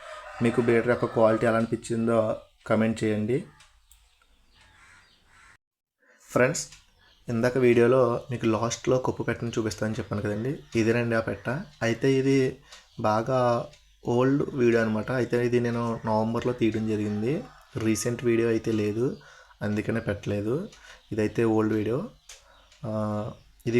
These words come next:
గుడ్లు పెట్టక ముందు అనమాట. So మీకు ఈ పెట్ట క్వాలిటీ ఎలా అనిపించింది, అలాగే ఇప్పుడు వచ్చిన అవుట్‌పుట్ అంటే ఈ పిల్లలు ఉన్నాయి కదండి, వాటికి కొప్పులు వస్తాయా రాదా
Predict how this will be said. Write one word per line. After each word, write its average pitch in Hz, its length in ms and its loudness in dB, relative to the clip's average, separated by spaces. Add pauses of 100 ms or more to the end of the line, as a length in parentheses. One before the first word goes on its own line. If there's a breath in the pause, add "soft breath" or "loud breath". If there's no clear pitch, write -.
గుడ్లు 120 260 0
పెట్టక 120 320 -2
ముందు 104 180 -2
అనమాట. 101 240 -4 (680)
So 117 100 -2 (260)
మీకు 120 180 -2
ఈ 120 100 -6
పెట్ట 107 160 -2 (120)
క్వాలిటీ 113 380 0
ఎలా 110 140 0
అనిపించింది, 110 540 -4 (720 soft breath)
అలాగే 113 300 2 (380)
ఇప్పుడు 123 240 0
వచ్చిన 123 300 -6
అవుట్‌పుట్ 113 380 -2 (220)
అంటే 110 200 -2
ఈ 113 100 -6
పిల్లలు 110 220 2
ఉన్నాయి 110 180 -2
కదండి, 110 220 -4 (120)
వాటికి 113 400 0 (160)
కొప్పులు 117 300 -2
వస్తాయా 117 320 -2 (100)
రాదా 110 240 2